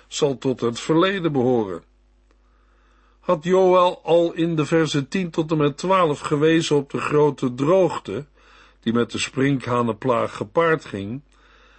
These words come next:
en dat deze droogte ook alle blijdschap onder de mensen onmogelijk maakte? Vanaf vers zestien valt alle nadruk op die droogte. Het verdwijnen van alle voedsel en daarmee van alle blijde dankbaarheid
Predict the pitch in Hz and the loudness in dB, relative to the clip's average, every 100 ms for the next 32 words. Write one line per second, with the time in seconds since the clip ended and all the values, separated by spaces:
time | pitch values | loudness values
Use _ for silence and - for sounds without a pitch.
0 | _ - 143 165 151 165 165 156 139 147 | _ -6 0 2 4 2 2 0 -2 2
1 | 175 151 160 156 - 151 151 139 143 180 | 2 2 2 2 0 0 0 0 0 0
2 | 185 - - 151 - 151 143 131 127 139 | 0 -2 -2 -2 -4 -4 -2 0 0 0
3 | 151 147 156 151 143 147 190 190 - 113 | -2 -2 -4 -2 -2 0 -2 -4 -4 -4
4 | 101 98 92 90 - 95 _ _ _ _ | -4 -6 -6 -10 -16 -16 _ _ _ _
5 | _ _ _ _ _ - 190 202 - 160 | _ _ _ _ _ -8 -4 -4 -2 -2
6 | 143 - 202 175 - 185 151 160 156 - | -2 0 0 0 -2 -2 2 4 2 -2
7 | - 190 180 139 160 208 214 185 185 - | -2 2 2 0 0 0 -2 -2 -4 -4
8 | - 156 - 147 131 143 139 - 117 92 | -6 -4 -6 -6 0 2 0 -2 -10 -10
9 | _ _ _ _ _ _ _ _ - 160 | _ _ _ _ _ _ _ _ -4 -4
10 | - 156 143 170 190 180 160 160 151 147 | -2 -2 0 2 2 2 0 0 2 0
11 | 123 180 202 - 190 185 165 147 139 139 | 0 -2 -2 0 0 0 0 0 2 2
12 | 143 143 139 - 143 - 165 135 123 143 | 2 2 0 0 -4 0 0 0 0 2
13 | 170 170 131 113 156 202 170 165 160 170 | 2 2 0 0 0 0 0 2 4 2
14 | 196 - | 0 -10